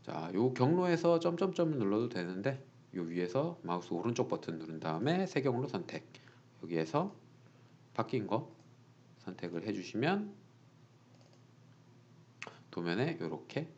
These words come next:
들어옵니다. 그 다음에 컨트롤 S 눌러서 도면을 저장해 주시면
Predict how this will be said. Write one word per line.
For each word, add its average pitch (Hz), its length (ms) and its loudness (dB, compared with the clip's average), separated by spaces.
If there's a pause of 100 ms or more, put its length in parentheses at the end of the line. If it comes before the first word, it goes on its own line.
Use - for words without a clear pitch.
들어옵니다. - 560 -4 (600)
그 - 80 -6
다음에 110 420 6 (680)
컨트롤 - 460 0
S - 280 0
눌러서 87 500 -2
도면을 95 420 -4 (680)
저장해 92 360 -2
주시면 104 440 -2